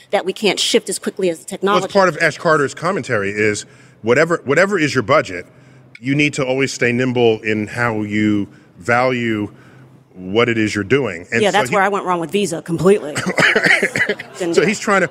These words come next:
Speaker 2: make sure it's not just ships and planes, that there's a whole, there, there are more frontiers. And he'll tell, tell us more about that in, in the later interviews. But
Speaker 1: Did
Speaker 2: I'm
Speaker 1: I jump
Speaker 2: curious
Speaker 1: ahead? I'm so sorry.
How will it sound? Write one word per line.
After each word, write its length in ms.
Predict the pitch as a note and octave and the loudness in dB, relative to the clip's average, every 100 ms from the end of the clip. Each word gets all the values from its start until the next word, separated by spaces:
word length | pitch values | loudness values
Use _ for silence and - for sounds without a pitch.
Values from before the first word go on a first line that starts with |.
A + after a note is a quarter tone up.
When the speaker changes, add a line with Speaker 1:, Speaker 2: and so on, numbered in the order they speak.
| - D3 | -6 -4
Speaker 2:
make 200 | F3 D#3 | -2 0
sure 200 | F#3 E3+ | -2 -2
it's 140 | D3+ | 0
not 220 | D#3 D3 | -2 -2
just 520 | A#2+ C#3 B2+ - - - - - _ | 0 0 0 -8 -16 -20 -20 -20 _
ships 460 | - - C3+ - - | -8 -2 -2 -2 -4
and 440 | A#2+ A2 G#2+ G#2 - - | -2 0 -2 -4 -10 -4
planes, 540 | F3 B2 D#2+ C#2+ - | 0 0 -2 -14 -14
that 220 | G2 G2+ - | -6 -6 0
there's 220 | A2 G#2 | 0 2
a 40 | |
whole, 240 | C#3 B2 - - - | 2 2 0 -16 -6
there, 100 | A2 | -4
there 140 | G#2+ A#2 | 0 2
are 40 | |
more 200 | A#2 C3 | 4 2
frontiers. 540 | - A#2 G2+ E3 A2+ A2+ | 0 -4 -2 0 0 -2
And 60 | |
he'll 120 | C3+ | -4
tell, 240 | - D#3 C3+ | 0 -2 -2
tell 220 | - D3 | -2 -2
us 120 | A#2+ | -2
more 160 | B2 C#3+ | -2 0
about 240 | A2+ G#2+ | 2 0
that 220 | G#2+ G2+ - - - | 0 -4 -8 -20 -2
in, 120 | A#2+ B2 | 0 2
in 100 | A2+ | 0
the 60 | |
later 320 | G#2 G#2+ G2 A2+ | 0 0 0 0
interviews. 460 | C#3+ A#2+ F#2+ - - - | -2 -2 -8 -8 -18 -6
But 80 | C#3 | 0
Speaker 1:
Did 100 | F3 | 0
Speaker 2:
I'm 60 | C4 | 0
Speaker 1:
I 60 | |
jump 200 | C4 C4+ | 0 0
Speaker 2:
curious 0 | |
Speaker 1:
ahead? 300 | B3 A#3+ A#3+ - | 0 -2 -4 -6
I'm 80 | |
so 120 | A3+ A#3 | -4 -2
sorry. 320 | G#3 G3 | -2 -2